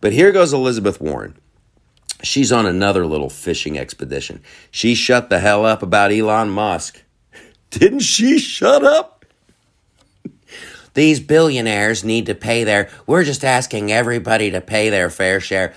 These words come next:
That was such, it was so great to watch, you guys. It was so great to watch. All Elizabeth Warren and Bernie Sanders and all these, "We need these corporations to pay their fair share.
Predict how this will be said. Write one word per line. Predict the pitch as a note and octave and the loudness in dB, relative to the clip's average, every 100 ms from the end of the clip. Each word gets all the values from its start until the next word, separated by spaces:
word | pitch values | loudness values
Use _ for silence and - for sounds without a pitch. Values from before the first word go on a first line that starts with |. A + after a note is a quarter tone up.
| - _ | -16 _
That | - D3 D3+ C3 | 0 4 4 2
was | A2+ - | -2 -4
such, | - - - - G#2 F#2 - - _ D#2 F2+ F#2+ _ _ _ _ | -6 -8 -6 0 0 0 -10 -18 _ -16 -14 -16 _ _ _ _
it | D3+ | -2
was | C3 A#2+ | -2 -2
so | - - E3+ G#3 | -4 2 2 4
great | F#3+ F#3+ - | 2 0 0
to | E3+ | 0
watch, | C#3 A2 F2+ - | 2 2 0 -6
you | F2 | -4
guys. | F2+ F2 F2+ - _ - | -2 0 -2 -6 _ -2
It | |
was | B3 D#4 F4 | 4 4 4
so | - - - D#4 | -2 -6 0 2
great | F4 G4+ G4+ | 2 2 0
to | G4 | 0
watch. | F#4+ D#4+ - - - _ - | 2 2 -2 -14 -20 _ 0
All | E3 G3+ A#3 A#3 - _ - | 2 4 2 0 -4 _ -2
Elizabeth | E3 F3 E3 E3+ | 0 0 0 -2
Warren | C3+ D#3 D#3 D3+ C#3 - _ | -2 -2 0 -2 -4 -10 _
and | G2 G#2 | -10 -6
Bernie | A#2 D#3+ D3+ | 0 0 0
Sanders | B2+ C#3+ C#3 C#3 C3+ B2+ | -2 -6 -4 -2 -2 -2
and | A2+ | -2
all | B2+ C#3+ | 0 0
these, | C#3 B2 - | 0 -2 -4
"We | A#2 C3+ | 0 2
need | B2 A2+ | 2 0
these | G2+ F#2+ | 0 -4
corporations | - G#2 F2+ F#2+ G2+ - E2+ | -2 -4 0 0 0 -2 -8
to | - | -10
pay | - G#2+ F2+ | -6 -4 -2
their | F#2+ | -2
fair | E2+ F#2+ E2+ | -2 -2 -2
share. | A2 F#2+ | -2 -4